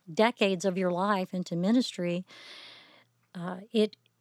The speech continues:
it doesn't identify who I am, but it's a big part of my identity,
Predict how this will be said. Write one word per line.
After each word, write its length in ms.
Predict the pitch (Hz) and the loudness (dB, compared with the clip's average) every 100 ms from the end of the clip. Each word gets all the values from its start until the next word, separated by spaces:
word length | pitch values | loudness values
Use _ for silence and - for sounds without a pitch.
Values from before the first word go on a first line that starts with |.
| _ _ | _ _
it 180 | 226 175 | -12 2
doesn't 300 | 262 262 214 | 4 4 2
identify 840 | 208 170 - 190 277 - 175 170 | 0 0 2 4 6 4 0 0
who 160 | 170 175 | 0 0
I 140 | 165 | 0
am, 280 | 165 170 175 | 0 -2 -2
but 140 | 185 | -4
it's 160 | 202 - | -6 -6
a 60 | 185 | -6
big 260 | 196 170 | -4 -8
part 300 | - 185 175 | -4 -2 0
of 80 | 170 | -2
my 200 | 214 240 | -6 -4
identity, 600 | 226 220 233 247 247 226 | -4 -4 -4 -4 -4 -8